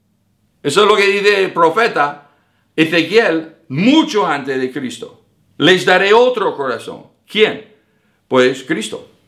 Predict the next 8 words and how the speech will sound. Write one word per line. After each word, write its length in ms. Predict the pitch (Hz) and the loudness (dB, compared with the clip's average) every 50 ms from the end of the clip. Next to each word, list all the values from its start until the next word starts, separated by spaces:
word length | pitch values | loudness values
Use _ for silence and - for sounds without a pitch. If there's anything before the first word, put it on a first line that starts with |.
| _ _ _ _ _ _ _ _ _ _ _ _ - - - - - - | _ _ _ _ _ _ _ _ _ _ _ _ -20 -20 -20 -10 -2 0
"Y 140 | 190 196 | 2 2
pondré 480 | - - 185 190 - 165 170 196 208 202 | 4 4 4 4 4 4 4 4 4 4
un 180 | 190 208 220 220 | 2 0 0 0
espíritu 500 | 214 220 - - 214 196 180 151 196 185 | -2 -4 -6 -6 -6 -6 -6 -4 -2 0
nuevo 560 | 175 165 165 185 208 208 208 220 220 208 156 143 | 0 0 0 2 2 2 2 2 2 0 -2 -4
dentro 340 | 175 180 170 - 170 170 | -6 -6 -4 -4 -2 -2
de 160 | 156 151 139 135 | 0 0 0 0
ellos. 520 | 127 107 87 69 - - - - - _ | -2 -4 -6 -8 -8 -10 -16 -18 -20 _